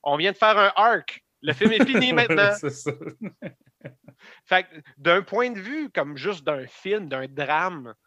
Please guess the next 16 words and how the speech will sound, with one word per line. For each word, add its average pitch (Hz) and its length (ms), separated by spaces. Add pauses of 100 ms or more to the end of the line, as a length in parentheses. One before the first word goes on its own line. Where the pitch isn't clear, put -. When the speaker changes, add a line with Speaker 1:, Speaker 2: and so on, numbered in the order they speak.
(260)
Speaker 1:
c'est, - 640
c'est, 135 300
c'est - 220
Speaker 2:
Ah, 170 80
il 170 40
y - 20
a, - 80
Speaker 1:
un 226 40
Speaker 2:
ben, 151 280
Speaker 1:
mauvais. 123 320
Speaker 2:
il 160 80
y 156 60
a 156 60
aucun 196 380
enjeu 147 380
dramatique. 131 600